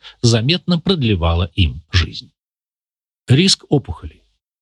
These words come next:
Частое потребление жареного мяса увеличивает риск рака кишечника. Нередко употребление приготовленной так пищи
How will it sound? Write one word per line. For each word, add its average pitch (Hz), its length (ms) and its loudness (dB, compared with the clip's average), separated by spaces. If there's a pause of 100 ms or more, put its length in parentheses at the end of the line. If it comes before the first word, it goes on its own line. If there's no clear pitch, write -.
(300)
Частое 185 380 0
потребление 143 640 2
жареного 107 460 0
мяса 160 380 0
увеличивает 175 720 2
риск 120 280 0
рака 90 380 -2
кишечника. - 640 -6 (420)
Нередко 117 420 4
употребление 107 580 2
приготовленной 107 760 0
так 85 280 -4
пищи 165 440 0